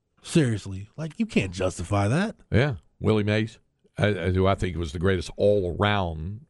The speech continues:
Speaker 2: baseball player of all time. That's
Speaker 1: You
Speaker 2: just
Speaker 1: go,
Speaker 2: my
Speaker 1: go
Speaker 2: vote.
Speaker 1: down the list. Someone goes, you, someone go sit there with a straight face and tell me they didn't think Tony Gwynn was a Hall of Famer?
Speaker 2: Right. Right.
Speaker 1: Other than Ted Williams and Pete Rose, maybe the greatest hitter that ever lived.
Speaker 2: Yeah.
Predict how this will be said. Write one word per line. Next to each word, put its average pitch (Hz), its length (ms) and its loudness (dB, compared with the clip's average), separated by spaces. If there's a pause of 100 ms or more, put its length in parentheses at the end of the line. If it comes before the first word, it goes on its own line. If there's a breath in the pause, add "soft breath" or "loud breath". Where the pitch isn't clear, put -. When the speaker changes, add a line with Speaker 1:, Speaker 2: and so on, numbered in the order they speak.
Speaker 2:
baseball 85 340 -2
player 85 180 0
of 76 80 -2
all 76 140 -4
time. 76 160 -6
That's 82 120 0
Speaker 1:
You 214 80 6
Speaker 2:
just 147 120 -2
Speaker 1:
go, 196 60 6
Speaker 2:
my 190 140 4
Speaker 1:
go 233 100 4
Speaker 2:
vote. 214 60 4
Speaker 1:
down 196 140 4
the 175 80 2
list. 185 320 2 (200)
Someone 240 220 4
goes, 220 220 4
you, 190 380 0
someone 302 240 0
go 277 80 2
sit 254 180 0
there 240 160 4
with 208 120 6
a 151 40 2
straight 202 280 2
face 190 200 2
and 139 100 -4
tell 185 140 2
me 185 80 6
they 185 220 4
didn't 185 180 2
think 170 220 0
Tony 175 220 4
Gwynn 160 260 2
was 151 80 2
a 147 60 4
Hall 151 140 2
of 139 100 0
Famer? 156 340 0
Speaker 2:
Right. - 420 0 (840)
Right. 101 320 2
Speaker 1:
Other 175 220 4
than 156 160 2
Ted 170 220 2
Williams 156 340 0
and 131 100 0
Pete 160 160 -2
Rose, 147 220 2
maybe 151 160 2
the 135 60 4
greatest 127 340 2
hitter 156 240 4
that 135 140 2
ever 139 200 4
lived. 139 400 2
Speaker 2:
Yeah. 80 260 2